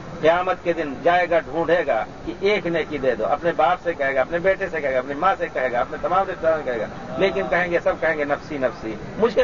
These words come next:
کچھ ضرورت ہے۔" دیکھیے، تو کہنے کا مطلب یہ ہے کہ قیامت کے دن یہ حالت ہوگی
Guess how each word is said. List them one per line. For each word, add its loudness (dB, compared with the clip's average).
کچھ -2
ضرورت 0
ہے۔" -4
دیکھیے، -2
تو 4
کہنے 2
کا 0
مطلب 0
یہ 4
ہے 2
کہ 2
قیامت 2
کے 2
دن -2
یہ 4
حالت 2
ہوگی 2